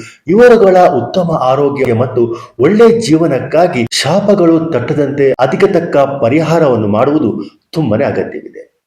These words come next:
ಈ ಲೀಲಾವತಿಯವರ ಶಾಪದ ಬಗ್ಗೆ ನಾನು ಮಾತಾಡಿರುವ ಕಾರಣ ಕೂಡ ಇದುವೇ ಆಗಿದೆ. ತಪ್ಪು ಮಾಡುವುದು ಮಾನವನ ಸಹಜ ಗುಣ.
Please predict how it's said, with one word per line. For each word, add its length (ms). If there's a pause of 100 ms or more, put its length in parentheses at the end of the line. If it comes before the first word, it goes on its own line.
ಈ 120
ಲೀಲಾವತಿಯವರ 760
ಶಾಪದ 440
ಬಗ್ಗೆ 360
ನಾನು 220
ಮಾತಾಡಿರುವ 640
ಕಾರಣ 360
ಕೂಡ 260 (380)
ಇದುವೇ 240
ಆಗಿದೆ. 480 (520)
ತಪ್ಪು 260
ಮಾಡುವುದು 500
ಮಾನವನ 440
ಸಹಜ 340
ಗುಣ. 200